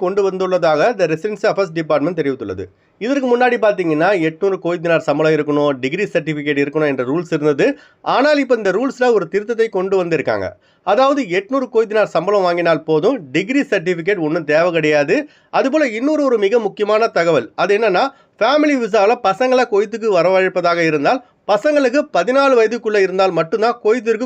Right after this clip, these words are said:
கொண்டு வர முடியும். அதுபோல ஃபேமிலி விசாவுல குவைத்துக்கு வரக்கூடிய நம்ம சப்ஸ்கிரைபர் நம்ம கிட்ட கேள்வி ஒண்ணு கேட்டிருக்காங்க. அது என்னன்னா, ஃபேமிலி விசால வரும்போது குவைத் ஏர்வேஸ் மற்றும் ஜசீரா ஏர்வேஸ்ல தான் வரணுமா, இல்ல வேற எந்த ஃப்ளைட்ல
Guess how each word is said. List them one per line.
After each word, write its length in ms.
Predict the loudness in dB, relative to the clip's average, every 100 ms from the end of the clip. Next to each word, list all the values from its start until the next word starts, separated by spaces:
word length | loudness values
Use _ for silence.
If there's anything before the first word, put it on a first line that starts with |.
| -2
கொண்டு 160 | 2 2
வர 120 | 2 0
முடியும். 300 | -4 -6 -10 -4 -4
அதுபோல 260 | 0 2 2
ஃபேமிலி 320 | 2 2 0 0
விசாவுல 340 | -2 0 2 2 0
குவைத்துக்கு 340 | 0 0 2 2
வரக்கூடிய 340 | 2 0 0 2
நம்ம 160 | 0 0
சப்ஸ்கிரைபர் 540 | -4 -4 -2 0 0 0
நம்ம 120 | -2 -2
கிட்ட 160 | -4 -2
கேள்வி 300 | -2 0 0 0
ஒண்ணு 120 | 0 -2
கேட்டிருக்காங்க. 440 | -2 -2 0 2 2
அது 120 | 0 0
என்னன்னா, 240 | 0 0 -2 _ _ -2
ஃபேமிலி 340 | 2 2 2 0
விசால 300 | 0 2 2 2
வரும்போது 400 | 2 0 0 -4 -4 0
குவைத் 300 | 0 2 0
ஏர்வேஸ் 280 | 2 0 0
மற்றும் 200 | -4 -2 -2
ஜசீரா 300 | 0 2 4
ஏர்வேஸ்ல 320 | 2 0 0 2
தான் 120 | 2
வரணுமா, 360 | 2 2 2 0 -2 _ -6
இல்ல 100 | 0 2 4
வேற 140 | 2 2 0
எந்த 120 | -2
ஃப்ளைட்ல 320 | 0 -2 0